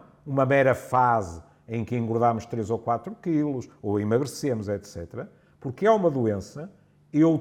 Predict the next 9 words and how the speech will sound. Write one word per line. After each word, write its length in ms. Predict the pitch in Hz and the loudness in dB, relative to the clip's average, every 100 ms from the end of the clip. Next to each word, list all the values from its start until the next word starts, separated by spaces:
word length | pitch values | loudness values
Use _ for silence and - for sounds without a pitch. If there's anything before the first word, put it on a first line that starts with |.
| - | 0
tenho 460 | 165 165 202 233 247 - _ _ - | 2 2 2 -8 -12 -20 _ _ -8
que 120 | 214 | -8
tratar 600 | - 196 190 202 202 233 | -4 -2 -2 0 0 0
isto 260 | 202 - - - - | -4 -8 -18 -20 -10
da 220 | 120 151 | 2 6
maneira 680 | 147 151 147 156 185 220 240 - _ | 6 4 2 2 2 0 -4 -12 _
como 380 | - 190 190 190 | -6 -4 -2 -2
é 120 | 208 | 0
indicado. 680 | 214 214 220 220 208 170 | -2 -2 -6 -2 0 0